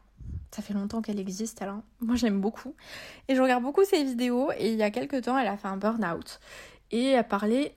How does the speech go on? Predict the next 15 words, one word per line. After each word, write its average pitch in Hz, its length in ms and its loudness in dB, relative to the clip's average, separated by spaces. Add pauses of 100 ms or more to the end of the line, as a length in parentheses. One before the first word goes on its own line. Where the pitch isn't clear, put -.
(140)
euh, 220 120 0
du 202 140 -2
système 285 480 0
des 220 100 0
petites 233 360 -8
cuillères. 202 440 -4 (500)
Je 220 120 2
connaissais 226 380 4
pas 247 160 6
ça, 208 160 2
on - 20 2
m'en 240 140 2
avait 190 180 0
jamais 247 220 -2
parlé. 214 320 -8